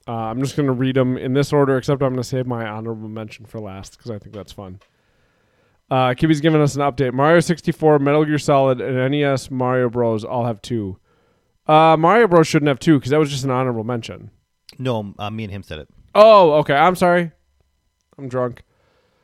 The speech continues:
Speaker 1: Uh, and we have fourteen different games with one. Okay. Mario, Metal Gear Solid. That, I mean, that list makes sense. Number, well, I don't know if it's number one. Super Metroid S N E S.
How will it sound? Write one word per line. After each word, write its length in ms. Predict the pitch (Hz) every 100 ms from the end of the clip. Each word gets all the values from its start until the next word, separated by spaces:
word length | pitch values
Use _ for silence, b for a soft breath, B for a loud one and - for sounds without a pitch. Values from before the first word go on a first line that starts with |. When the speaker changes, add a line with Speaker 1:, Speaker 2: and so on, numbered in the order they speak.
| _ _ _ -
Speaker 1:
Uh, 600 | 131 127 123 120 120 -
and 120 | 135
we 60 | 151
have 100 | 151
fourteen 640 | - - 196 214 214 240 208
different 260 | 190 170
games 200 | 160 156
with 80 | 127 113
one. 280 | 107 95
Okay. 360 | - 123 113 92 - _ _ _ _ _ _ _ _ _ _
Mario, 720 | 117 131 147 147 147 143 139 -
Metal 280 | 147 123 127
Gear 120 | 123
Solid. 460 | 120 123 113 113 117
That, 220 | 123 123
I 80 | -
mean, 120 | 127 120
that 180 | 127
list 220 | 123 117 -
makes 180 | 113
sense. 300 | - 104 - - _ _ _ _ _ _ _ _ _ _
Number, 640 | 151 165 196 190 190 180 180
well, 200 | 160 156
I 200 | 151 147
don't 160 | 143 139
know 80 | 127
if 80 |
it's 120 | 113 120
number 160 | 117
one. 240 | 110 95 92 _ _ 294 _ _ _ _ _ _ _ - -
Super 320 | - 196 196
Metroid 440 | 175 160 170 147 120
S 200 | 135 151
N 120 | 139
E 100 | 127
S. 340 | 104 - -